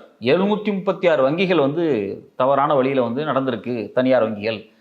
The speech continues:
அதனால வந்து திவாலா நோக்கி நகர்ந்திருக்கு, இதனால மக்கள் பெரிய பாதிப்பு அடைஞ்சிருக்காங்க அப்படின்னு சொல்றாங்க.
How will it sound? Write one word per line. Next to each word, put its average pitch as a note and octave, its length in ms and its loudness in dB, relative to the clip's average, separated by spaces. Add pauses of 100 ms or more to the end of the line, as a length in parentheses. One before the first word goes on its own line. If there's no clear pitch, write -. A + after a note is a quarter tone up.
(140)
அதனால C3+ 340 2
வந்து C3+ 260 0
திவாலா C#3+ 240 4
நோக்கி C3 240 0
நகர்ந்திருக்கு, B2 500 -2
இதனால C#3 240 2
மக்கள் B2+ 340 0
பெரிய F#3 420 2
பாதிப்பு D#3+ 360 2
அடைஞ்சிருக்காங்க C3 520 0
அப்படின்னு C3 200 -4
சொல்றாங்க. A2 360 -4